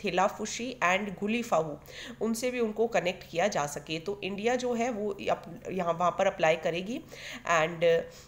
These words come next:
यूएसडी हंड्रेड मिलियन का ग्रांट भी देगी, एक नया line of credit भी,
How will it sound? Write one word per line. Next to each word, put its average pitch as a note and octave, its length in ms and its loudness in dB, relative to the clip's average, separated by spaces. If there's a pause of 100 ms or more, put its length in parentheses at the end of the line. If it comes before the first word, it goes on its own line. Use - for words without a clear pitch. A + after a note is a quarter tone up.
(680)
यूएसडी G#3 580 4
हंड्रेड G3 460 2
मिलियन F#3 340 0
का F#3 120 2
ग्रांट E3+ 420 4
भी A#3 140 -2
देगी, A3+ 320 0
एक G3+ 240 -2
नया G3 260 4
line F3 240 4
of F#3+ 140 4
credit F3+ 520 2
भी, G3+ 380 -4